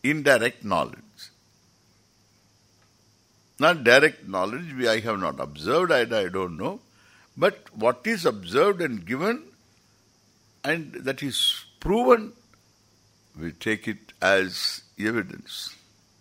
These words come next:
Therefore, through that evidence alone, the existence becomes evident. See, that's called indirect evidence. This is called paroksha jnana.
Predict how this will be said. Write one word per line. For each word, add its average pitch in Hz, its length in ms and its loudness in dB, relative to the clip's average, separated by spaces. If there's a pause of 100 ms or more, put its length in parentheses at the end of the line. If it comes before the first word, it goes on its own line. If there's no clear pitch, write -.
(1000)
Therefore, 113 340 -2
through 151 320 -2
that 135 160 -2 (160)
evidence 123 560 -2
alone, 147 440 2 (680)
the 92 100 -6
existence 90 680 -8
becomes - 460 -10
evident. - 540 -6 (1200)
See, 156 240 -2
that's 127 320 -6
called 170 160 -2
indirect 120 640 0
evidence. 85 680 -4 (960)
This 185 120 -2
is 151 100 -4
called - 280 4
paroksha 202 560 4 (200)
jnana. 57 360 -8